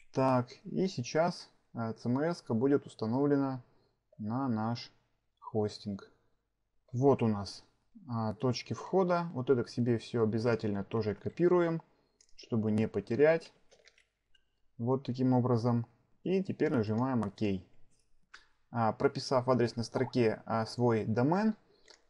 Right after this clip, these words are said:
мы попадем на наш свежеиспеченный блог на движке WordPress.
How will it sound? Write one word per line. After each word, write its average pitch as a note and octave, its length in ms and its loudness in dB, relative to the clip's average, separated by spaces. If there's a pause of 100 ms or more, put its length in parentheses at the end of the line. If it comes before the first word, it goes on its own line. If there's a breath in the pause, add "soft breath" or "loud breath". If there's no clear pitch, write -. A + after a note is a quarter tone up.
(100)
мы F#3+ 200 0
попадем C#3+ 540 2 (360)
на B2+ 240 -2
наш B2 420 -4 (540)
свежеиспеченный C#3 1040 2 (340)
блог A#2+ 420 6
на A#2 180 -2
движке A2+ 380 0
WordPress. A2 540 -2